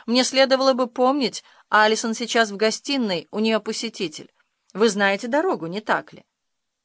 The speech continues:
Я кивнула и повернулась, чтобы уйти, но Эвелин Портер вдруг добавила: «Я должна предупредить вас,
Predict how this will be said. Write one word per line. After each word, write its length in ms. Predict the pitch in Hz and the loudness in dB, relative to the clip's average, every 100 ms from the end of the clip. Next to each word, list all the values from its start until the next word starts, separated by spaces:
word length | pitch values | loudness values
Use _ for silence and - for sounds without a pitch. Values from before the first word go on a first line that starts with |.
| _ _ _ _ _ _ _ - | _ _ _ _ _ _ _ -4
Я 180 | 185 | -2
кивнула 420 | 190 233 247 302 320 | 0 -2 0 2 2
и 60 | |
повернулась, 540 | 320 320 320 311 330 294 | 2 0 0 -2 -2 -4
чтобы 320 | - 262 262 | -2 -2 -2
уйти, 260 | 262 - 349 | -4 -2 0
но 220 | 294 - | 2 2
Эвелин 420 | 269 269 262 247 | 2 0 0 -4
Портер 460 | 233 359 381 - 180 - - | 0 0 0 -2 -4 -8 -10
вдруг 260 | 214 247 | -4 -2
добавила: 580 | 220 247 254 190 175 156 _ _ - | 0 2 4 4 2 -2 _ _ -18
«Я 340 | 165 196 202 | -2 2 4
должна 400 | 185 202 202 220 | 4 2 2 0
предупредить 680 | 208 208 208 220 220 247 - | 0 -2 -4 -4 -6 -8 -8
вас, 280 | 143 147 | -14 -16